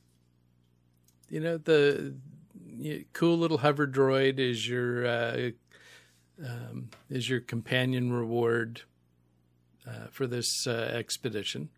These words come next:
So he's a little, uh, little flying saucer that, uh, follows you around.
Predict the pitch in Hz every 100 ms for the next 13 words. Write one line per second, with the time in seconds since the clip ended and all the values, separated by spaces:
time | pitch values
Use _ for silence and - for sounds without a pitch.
0 | _ - _ _ _ _ _ - 117 113
1 | 113 113 110 117 120 117 113 110 113 117
2 | 120 117 - - 170 143 135 127 127 123
3 | 127 127 139 123 - 123 117 120 - -
4 | 131 120 117 127 117 117 110 120 120 110
5 | 107 131